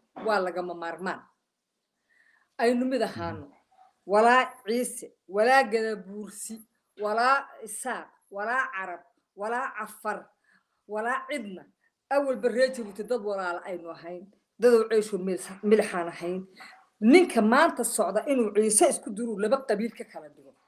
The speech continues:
Speaker 1: Iska daa Cafar wuu ka yimid, dayba. Sabaroonna wuu ka yimid. Ciise maanta taagan yahay, wuu isku dirayaa.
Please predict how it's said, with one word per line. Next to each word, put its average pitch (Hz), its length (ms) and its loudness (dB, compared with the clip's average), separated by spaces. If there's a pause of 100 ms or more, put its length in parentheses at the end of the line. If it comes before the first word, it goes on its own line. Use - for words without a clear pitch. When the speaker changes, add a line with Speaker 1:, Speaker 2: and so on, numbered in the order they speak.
(160)
Speaker 1:
Iska 392 220 -4
daa 269 160 6
Cafar 220 240 -2
wuu 277 140 0
ka 311 100 -4
yimid, 170 260 -4
dayba. - 300 -4 (480)
Sabaroonna 320 520 6
wuu 294 100 -10
ka 311 100 -4
yimid. 190 320 -8 (640)
Ciise 330 400 -4
maanta 240 280 -10 (640)
taagan 202 260 -4
yahay, 202 100 -8
wuu 208 80 -8
isku - 200 -8
dirayaa. 170 440 -2